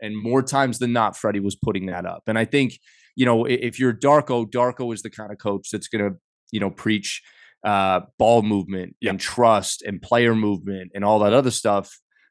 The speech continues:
Speaker 1: Um, so it's a long-winded way of me saying that I don't know what their over-under was last year, but the number this year should be pretty much the same, right?
Speaker 2: I th-,
Speaker 1: Sh-,
Speaker 2: yeah.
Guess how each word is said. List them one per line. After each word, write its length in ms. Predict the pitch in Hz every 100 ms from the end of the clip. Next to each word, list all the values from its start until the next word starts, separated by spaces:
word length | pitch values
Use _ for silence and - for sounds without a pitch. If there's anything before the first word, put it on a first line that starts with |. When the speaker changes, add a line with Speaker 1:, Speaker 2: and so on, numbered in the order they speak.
| _
Speaker 1:
Um, 560 | 101 101 98 98 92 - _ _ _ _ _ _ _ _ _ _ _ _
so 160 | - 147
it's 100 | 147
a 40 |
long-winded 440 | 151 185 185 170 131
way 140 | 131
of 60 | 131
me 120 | 120
saying 540 | - - 110 127 135
that 160 | 117 110 113
I 60 |
don't 120 | 123
know 80 | 139
what 160 | 123 123
their 120 | 123
over-under 440 | 117 117 113 110 107
was 200 | 104 92
last 440 | 95 98 - -
year, 300 | 139 160 165 _ _ _ -
but 240 | 113 -
the 60 | 110
number 340 | 120 127 123
this 280 | 110 110 -
year 160 | 139 147
should 180 | - 117
be 160 | 113 -
pretty 320 | - 113 104
much 360 | 98 92 - -
the 60 | 95
same, 380 | - 90 87 _ _ _
right? 160 | 113 113
Speaker 2:
I 40 |
th-, 140 | 110 -
Speaker 1:
Sh-, 180 | - - - -
Speaker 2:
yeah. 160 | 98